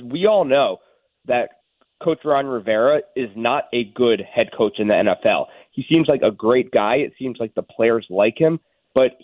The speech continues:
he is not the guy to lead this football team to the promised land. But it seems like he's kind of this segue figurehead head coach to be a liaison between this old ownership and new ownership.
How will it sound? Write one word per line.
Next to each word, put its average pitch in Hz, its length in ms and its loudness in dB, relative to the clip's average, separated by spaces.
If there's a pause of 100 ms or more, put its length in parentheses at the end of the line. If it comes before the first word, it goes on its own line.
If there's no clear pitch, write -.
(120)
he 180 380 -8
is 139 140 2 (100)
not 120 340 -2
the 117 80 2
guy 110 400 -2 (120)
to 110 80 -14
lead 113 460 -8
this 113 200 -2 (120)
football 123 380 0
team 156 240 0 (200)
to 147 100 -2
the - 140 2
promised 110 480 -4
land. 80 140 -6 (640)
But 175 400 2
it 123 120 -8 (140)
seems 170 320 -6
like 147 220 0 (340)
he's 165 360 -10 (560)
kind 175 140 0
of 160 120 -4
this 127 120 -2 (260)
segue 160 580 0 (140)
figurehead 151 560 0
head 135 240 -2 (120)
coach 160 320 0 (480)
to 156 80 -8
be 147 140 2
a 131 60 4
liaison 143 760 2
between 147 420 -2
this 104 140 -2 (160)
old 143 240 2
ownership 147 480 0
and 104 160 -4
new 139 200 -2
ownership. 160 600 0